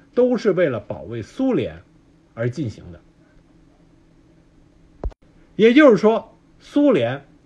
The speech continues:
红色苏维埃，它的利益是不可侵犯的。因此这才会出现在中东路事件上，布留赫尔这个刚刚为了中国的革命事业做出贡献的人，却反过来给了中国军队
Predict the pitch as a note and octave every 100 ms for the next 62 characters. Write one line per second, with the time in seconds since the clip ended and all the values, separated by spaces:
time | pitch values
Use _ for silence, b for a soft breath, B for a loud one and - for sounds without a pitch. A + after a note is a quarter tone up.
0 | _ - F3 A#3+ A3 - G3+ G3+ F#3+ E3+
1 | - - A#3+ B3 G3 D#3+ C#3 G#2 - b
2 | b b - G3 E3 G#3+ B2+ - F#3+ F3
3 | D3 - _ _ _ _ _ _ _ _
4 | _ _ _ _ _ C4 D#4 G#3+ C#3+ A#3+
5 | F#3 F#3 E3+ C3 G3+ F#3 C#3+ - - B2+
6 | A3 A3+ A3+ A3 D3+ D#3 B2 F#2 - -
7 | _ _ b b b b b B3 C4+ A#3
8 | C4 D#3 G#3+ F3+ C3 A#3+ A#3 A3 A3 G3+
9 | B2 - D4 D4+ F#3+ D3+ C#3 D3 C#3+ D3
10 | C3 A2 _ F#3 C#3+ D#3 B3+ G#3+ B2+ A2
11 | E2 - - b b b A#3 G3 - D#3
12 | A2 B2+ D#3 A#2+ C#3 - _ _ _ _
13 | _ F3+ E3 C3+ D3+ B2+ - A3 G3 D#3+
14 | C3+ E3+ D3 G2